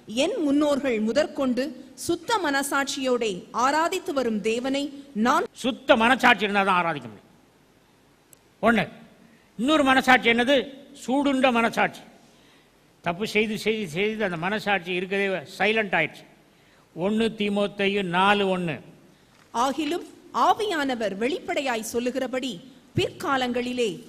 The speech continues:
Speaker 1: மனசாட்சியில் சூடுண்ட பொய்யருடைய மாயத்தினாலே சிலர் வஞ்சிக்கிற ஆவிகளுக்கும் பிசாசுகளின் உபதேசங்களுக்கும் செவி கொடுத்து"
Speaker 2: சிலர் வஞ்சிக்கிற ஆவிகளுக்கும் பிசாசுகளுக்கும்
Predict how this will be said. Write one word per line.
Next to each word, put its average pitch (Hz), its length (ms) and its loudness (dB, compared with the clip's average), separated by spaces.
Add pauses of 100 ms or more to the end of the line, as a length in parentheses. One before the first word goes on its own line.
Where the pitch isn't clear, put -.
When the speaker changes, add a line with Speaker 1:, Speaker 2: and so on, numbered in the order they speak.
(180)
Speaker 1:
மனசாட்சியில் 277 800 -2 (120)
சூடுண்ட 359 440 2
பொய்யருடைய 254 720 -4
மாயத்தினாலே 262 720 -4 (320)
சிலர் 370 460 -4
வஞ்சிக்கிற 254 460 -2
ஆவிகளுக்கும் 254 760 -4 (240)
பிசாசுகளின் 311 800 -4
உபதேசங்களுக்கும் 269 720 -4
செவி 254 280 -4
கொடுத்து" 247 480 -4
Speaker 2:
சிலர் 294 640 10
வஞ்சிக்கிற 294 560 6
ஆவிகளுக்கும் 240 640 4
பிசாசுகளுக்கும் 226 760 2